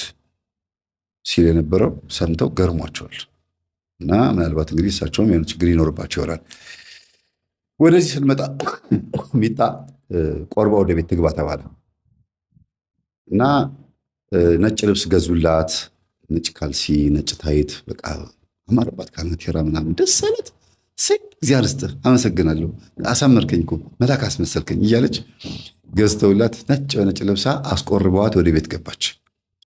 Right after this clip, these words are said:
እንደ ልዕልት ነው ያዩት። እማማ ራሳቸው በጣም ደስ ብሏቸው አልቆረቡም። እማማ ራሱ ገና ነው እኮ ገና ነው። ከዛ እሷ ቆርባ ከገባች በኋላ እማማ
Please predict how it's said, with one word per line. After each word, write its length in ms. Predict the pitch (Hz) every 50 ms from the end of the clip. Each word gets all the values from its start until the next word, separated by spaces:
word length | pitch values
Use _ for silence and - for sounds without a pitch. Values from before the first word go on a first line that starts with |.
| _ _ _ _ _ _ _ _
እንደ 160 | - 92 92 95 90
ልዕልት 300 | 101 - 120 127 123 -
ነው 120 | - 78
ያዩት። 320 | 80 80 80 85 80 - - - - _ _ _ -
እማማ 400 | 98 101 98 95 87 87 85 82
ራሳቸው 360 | 80 80 80 85 82 - -
በጣም 240 | 80 78 - 80 80
ደስ 160 | 80 80 -
ብሏቸው 260 | - 73 73 - 80
አልቆረቡም። 560 | 85 95 104 - - - 160 143 101 85 80
እማማ 280 | 78 76 78 76 73 76
ራሱ 180 | 76 78 - - - _ _ _ _ _ _ _ _ _ _ _ _ _ _ _ _ -
ገና 140 | 98 107 110
ነው 140 | 90 80 80
እኮ 120 | - - - - _ _ _ _ -
ገና 160 | 90 87 80 73
ነው። 120 | 76 - - _ _ _ _ _ _ _ _ _ _ _ _ _ _ _ _ _ _ _ _ _ _
ከዛ 200 | - 73 71 - 82 90
እሷ 140 | 92 - - 82 78
ቆርባ 220 | - - 85 80 78
ከገባች 460 | 76 - 73 78 78 71 73 76 - -
በኋላ 320 | - 76 76 76 78 90 104 117 117 117 - - _ _ _ _ _ _ _ _ _ _ _ _ _ _ _ _ _ _ _
እማማ 380 | - 82 82 78 78 78 82